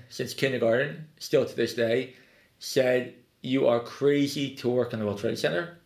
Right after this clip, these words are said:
It's the number one terrorist target in the world."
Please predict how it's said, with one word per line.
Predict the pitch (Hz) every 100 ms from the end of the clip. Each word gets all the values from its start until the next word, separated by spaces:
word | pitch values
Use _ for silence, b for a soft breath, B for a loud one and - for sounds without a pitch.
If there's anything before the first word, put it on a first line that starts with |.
| -
It's | 101
the | - 110
number | 113 120 135 143 139
one | 120 127 123 123 120
terrorist | 117 113 110 -
target | 113 110 110 - -
in | 107
the |
world." | 101 82 -